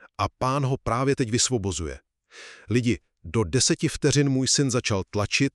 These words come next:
a byl naprosto zdravý. Ale chci zdůraznit jedno. Nebyl to Chris, kdo uzdravoval, a nejde o nějakou digitální církev nebo náboženství. Ten zázrak se stal čistě skrze mou víru.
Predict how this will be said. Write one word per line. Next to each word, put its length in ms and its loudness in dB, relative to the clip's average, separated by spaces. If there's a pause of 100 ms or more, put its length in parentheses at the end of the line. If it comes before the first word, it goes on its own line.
(120)
a 80 -2
byl 280 2
naprosto 560 0
zdravý. 440 -2 (680)
Ale 240 2 (100)
chci 220 2
zdůraznit 560 2
jedno. 320 0 (480)
Nebyl 360 6
to 120 0 (100)
Chris, 180 2 (120)
kdo 100 -2
uzdravoval, 680 -2 (320)
a 140 -2
nejde 400 2
o 120 -2
nějakou 440 0
digitální 640 -2
církev 480 0
nebo 200 -2
náboženství. 800 -2 (480)
Ten 160 0
zázrak 460 0
se 120 2
stal 240 2
čistě 360 0
skrze 320 0
mou 220 2
víru. 360 0